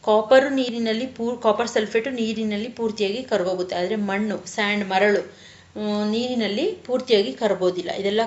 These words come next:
ಕರಗುವ ವಸ್ತುಗಳು, ಇದು ಕರಗದೇ ಇರುವಂತಹ ವಸ್ತು. ಅದಕ್ಕೋಸ್ಕರ ಇದನ್ನ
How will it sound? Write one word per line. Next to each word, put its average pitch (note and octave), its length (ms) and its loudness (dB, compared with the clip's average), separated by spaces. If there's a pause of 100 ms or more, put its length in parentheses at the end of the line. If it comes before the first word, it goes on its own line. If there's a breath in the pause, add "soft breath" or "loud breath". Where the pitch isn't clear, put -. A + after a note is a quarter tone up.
ಕರಗುವ A3+ 460 6
ವಸ್ತುಗಳು, B3+ 460 0
ಇದು C#4 200 -4
ಕರಗದೇ G#3+ 500 0
ಇರುವಂತಹ G#3 480 -4
ವಸ್ತು. F3+ 500 -2 (280 loud breath)
ಅದಕ್ಕೋಸ್ಕರ G3+ 540 -2
ಇದನ್ನ F#3+ 300 -2